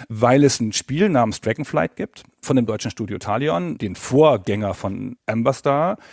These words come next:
der in der Tradition der Ultima-Spiele diese Top-Down-Ansicht nimmt, dazu diese drei D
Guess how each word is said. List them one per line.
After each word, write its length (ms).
der 440
in 80
der 120
Tradition 580
der 160
Ultima-Spiele 580
diese 160
Top-Down-Ansicht 840
nimmt, 320
dazu 440
diese 360
drei 240
D 220